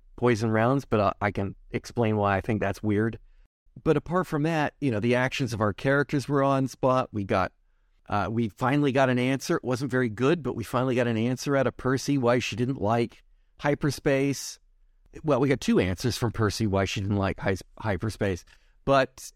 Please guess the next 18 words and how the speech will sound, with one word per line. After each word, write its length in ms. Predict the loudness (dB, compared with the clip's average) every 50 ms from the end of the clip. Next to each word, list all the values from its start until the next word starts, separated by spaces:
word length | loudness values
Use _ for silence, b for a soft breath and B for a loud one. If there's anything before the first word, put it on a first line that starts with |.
| _ _ -6
uh, 360 | -4 -4 -2 0 0 0 0 -2 -4 _ _ _ _ _ _ _ _ _ _ -2
you 80 | 0 2
know, 200 | 2 2 2 0
it, 200 | -2 -4 -4 -2
it, 180 | 0 0 0 0 _ _ _ -4
it 200 | -2 -2 -2 -2
seemed 380 | -4 -2 0 0 0 0 -2 -2
to 60 | -4
be 140 | -2 -2 -2
following, 640 | 0 2 2 2 2 2 2 2 2 0 0 -2 -4 -10 _ _ _ _ _ _ _ _ _ _
it 160 | -6 -6 -6 -4
seemed 260 | -2 0 0 2 0
to 60 | 0
be 160 | 0 0 0
following 440 | 2 2 4 4 4 4 2 2 2
a 60 | 2
logical 500 | 2 2 2 2 2 0 -2 -2 -2 -2
path 560 | -2 0 0 2 2 2 0 -2 -2 -6 -10